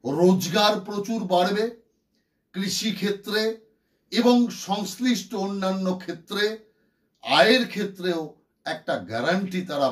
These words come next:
পাবে। যেমন কৃষিকে আরো স্বনির্ভর করবার জন্য সেই ক্ষেত্রে যেমন আপনার হিমঘর থেকে শুরু করে বিভিন্ন পচে যাওয়া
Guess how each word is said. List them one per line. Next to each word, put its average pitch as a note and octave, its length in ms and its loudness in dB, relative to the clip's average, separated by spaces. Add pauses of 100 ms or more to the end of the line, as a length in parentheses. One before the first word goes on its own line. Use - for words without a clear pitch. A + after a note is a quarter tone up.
(120)
পাবে। C#3+ 260 0 (680)
যেমন B3 240 4 (160)
কৃষিকে B3 600 0 (600)
আরো C4+ 340 4 (680)
স্বনির্ভর B3+ 680 2 (140)
করবার F#3+ 320 0 (100)
জন্য D3+ 220 -6 (840)
সেই G#3+ 260 -2 (120)
ক্ষেত্রে F#3+ 480 -4 (880)
যেমন D3+ 340 -4 (760)
আপনার D3 440 0 (140)
হিমঘর E3 460 0 (140)
থেকে C#3 180 -6 (140)
শুরু D3 220 -6 (100)
করে F#3 200 4 (1000)
বিভিন্ন F#3+ 460 -2 (760)
পচে E3+ 260 0 (100)
যাওয়া F#3+ 280 6